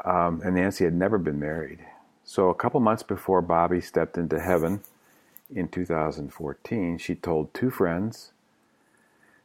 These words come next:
that she thinks Robert should marry Nancy Lee DeMoss.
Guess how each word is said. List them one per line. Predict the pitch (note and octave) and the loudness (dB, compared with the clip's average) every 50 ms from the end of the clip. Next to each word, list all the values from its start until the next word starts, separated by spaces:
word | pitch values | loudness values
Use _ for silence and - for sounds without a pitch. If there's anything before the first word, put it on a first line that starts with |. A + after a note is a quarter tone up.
| _ _ - | _ _ -6
that | D2 D2 - | -6 -4 -4
she | - - - B2 | -4 -2 0 0
thinks | A#2+ - G2+ F#2+ F2+ D#2+ - E2 | 0 2 2 0 0 0 0 2
Robert | E2+ E2 E2+ F2 G2 F#2 - | 4 4 4 4 4 2 0
should | - - E2+ D#2+ D#2+ | 0 0 0 0 2
marry | E2 E2 D#2+ D#2+ D#2+ D#2 C2+ C#2 | 0 2 2 2 0 0 -2 -4
Nancy | D#2+ E2 D#2 D#2+ D#2 - - D#2 | -4 -4 -4 -4 -2 -2 -2 0
Lee | D2 D2+ D2+ | 0 0 0
DeMoss. | C#2 C2+ C#2 C2+ B1 - - - - - - - - | -2 -4 -6 -6 -8 -8 -12 -14 -16 -18 -20 -20 -20